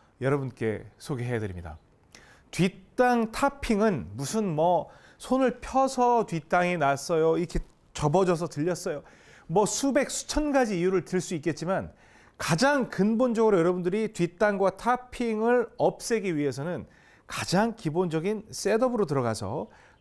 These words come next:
파스처를 내가 얼마나 일정하게 유지하려고 노력을 하고 있느냐, 이 생각을 하셔야 합니다.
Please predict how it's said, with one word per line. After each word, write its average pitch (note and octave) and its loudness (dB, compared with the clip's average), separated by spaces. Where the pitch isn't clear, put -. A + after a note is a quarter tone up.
파스처를 A#3 0
내가 D3+ 2
얼마나 G3 2
일정하게 G3+ 0
유지하려고 F3 -2
노력을 E3+ 0
하고 F3+ -2
있느냐, A#2 -4
이 C3 -2
생각을 C3 -2
하셔야 A#2 -4
합니다. F2 -8